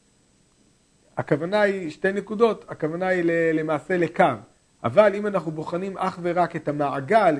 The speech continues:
כשני מעגלים, אז יהיו שתי נקודות, שבהם, בשתי הנקודות האלו, הם, אה, חותכות, הדיסקיות או המישורים חותכים אחד את השני. לפיכך, כשיהיה הירח באחת משתיהן,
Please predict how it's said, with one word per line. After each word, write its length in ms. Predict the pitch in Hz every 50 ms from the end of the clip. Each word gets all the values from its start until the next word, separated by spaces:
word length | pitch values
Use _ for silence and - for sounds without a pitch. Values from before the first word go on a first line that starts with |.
| 131 -
כשני 380 | 131 120 - - 160 180 190
מעגלים, 680 | 190 190 185 180 170 165 180 190 247 294 277 226 208 202
אז 160 | - 151 139
יהיו 120 | 196 226 196
שתי 280 | - - - 208 202
נקודות, 580 | 202 202 190 - 185 165 131 123 120 139 - -
שבהם, 540 | - - 151 143 170 196 220 226 220 214 214 _ _ -
בשתי 320 | 156 143 143 - - - 202
הנקודות 500 | 202 202 185 - 185 175 202 196 202 208
האלו, 360 | 214 226 240 226 214 214 214 - _ _ _ _ _ _ _ - -
הם, 180 | 156 165 170
אה, 140 | 175 175 170 165
חותכות, 580 | - - 165 156 - - - 220 214 190 -
הדיסקיות 1120 | 165 151 147 143 143 143 139 139 135 131 139 135 - _ - 156 175 220 220 190 151 - -
או 80 | 139 127
המישורים 640 | 127 131 139 143 - - - 185 220 254 240 214 180
חותכים 360 | - 180 - - 208 208 196
אחד 240 | 180 185 180 170 175
את 120 | 160 -
השני. 340 | 156 - - 156 135 107 95 - _ _ _ _ _ _ _ _ _ _ _ _ _ -
לפיכך, 460 | 143 175 170 - 175 - 123 98 92 - _ _ _ _ _ _ _ _ _ _
כשיהיה 400 | - - 180 175 180 214 247 254
הירח 400 | 247 226 208 202 220 214 185 170
באחת 400 | 170 175 160 - 190 190 190 196
משתיהן, 540 | 185 165 - - 185 165 - 131 127 123